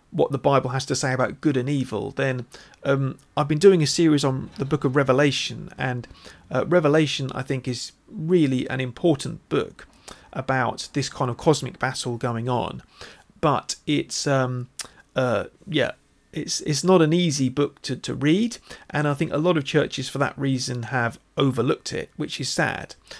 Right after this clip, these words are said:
um, because it's, it's got a lot of good stuff to, in there to say. I've been doing a series on Revelation, and the playlist will be, um, you know, you can work your way through the playlist if you like.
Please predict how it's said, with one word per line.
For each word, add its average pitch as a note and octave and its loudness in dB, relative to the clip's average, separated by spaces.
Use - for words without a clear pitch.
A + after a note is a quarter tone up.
um, C3 -4
because C#3 -2
it's, - -4
it's C#3 -6
got - -2
a - 0
lot D3 0
of C3 -8
good C#3 -2
stuff - -4
to, C3+ -8
in C3+ -6
there A#2 -4
to - -12
say. B2 -2
I've D#3 0
been E3 6
doing F#3+ 6
a D3 4
series G3 6
on C#3 2
Revelation, B2+ 2
and C3+ -2
the - -10
playlist D#3 2
will C#3 2
be, C3 0
um, A#2 -6
you - -12
know, B2+ -4
you B2+ -4
can C#3+ -6
work D#3 4
your D3+ -2
way C3+ 2
through C#3 -2
the B2+ -2
playlist C3 -2
if B2 -6
you B2+ -2
like. B2 -2